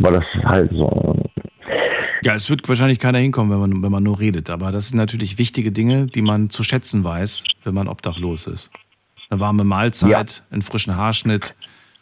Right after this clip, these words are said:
Speaker 2: Äh, das
Speaker 1: Naja,
Speaker 2: ist
Speaker 1: und dann wollte ich,
Speaker 2: ja.
Speaker 1: ich wollte dann zu der Vorlesung von meinem Sozialarbeiter eigentlich.
Speaker 2: Mhm.
Speaker 1: Und auf dem Weg dorthin kommt mir Rainer Langhans entgegen.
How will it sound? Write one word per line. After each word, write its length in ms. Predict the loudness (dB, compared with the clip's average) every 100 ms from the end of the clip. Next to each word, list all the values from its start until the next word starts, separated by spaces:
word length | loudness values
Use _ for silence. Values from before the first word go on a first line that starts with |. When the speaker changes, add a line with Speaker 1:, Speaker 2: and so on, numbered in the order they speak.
| _ _ _
Speaker 2:
Äh, 220 | -6 -2 4
das 120 | 6
Speaker 1:
Naja, 120 | 6
Speaker 2:
ist 60 | 6
Speaker 1:
und 60 | 6
dann 140 | 6
wollte 180 | 6 6
ich, 160 | 4 2 _
Speaker 2:
ja. 180 | -6 -6 -8 -14 -16 -16 -20 -2
Speaker 1:
ich 180 | 0 4
wollte 240 | 4 6
dann 320 | 6 6 4 4 4
zu 180 | 4 6
der 640 | 6 6 6 6 6 4 2
Vorlesung 880 | 4 6 6 6 6 4 4 4 4 2 2
von 320 | 4 6 6
meinem 220 | 6 6
Sozialarbeiter 640 | 4 4 2 4 4 4
eigentlich. 320 | 6 6 4 0 -8 -8
Speaker 2:
Mhm. 260 | -4 -4 -4 -8 0
Speaker 1:
Und 160 | 2 4
auf 160 | 2
dem 260 | 4 4 6
Weg 240 | 6 4 2
dorthin 840 | 2 4 4 6 6 6 4 2 -6 _ _ -20 -8 -2
kommt 220 | 0 4
mir 420 | 4 6 4 2 2
Rainer 580 | 2 4 6 6 4 4
Langhans 680 | 6 6 4 4 4 2 0
entgegen. 460 | 2 2 4 2